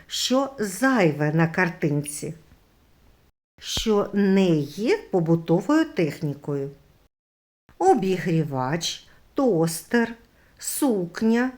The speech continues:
холодильник. Що тут зайве?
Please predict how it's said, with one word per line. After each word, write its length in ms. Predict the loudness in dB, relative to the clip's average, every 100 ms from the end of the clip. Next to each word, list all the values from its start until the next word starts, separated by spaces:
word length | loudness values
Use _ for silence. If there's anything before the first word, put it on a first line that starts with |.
| -16 _ _
холодильник. 1120 | 0 4 8 6 6 2 2 -2 -4 -8 -16 _ _ _ _ _ _ _ _ _ _
Що 420 | -10 -6 0 0
тут 260 | 2 0 0
зайве? 560 | 4 4 4 4 2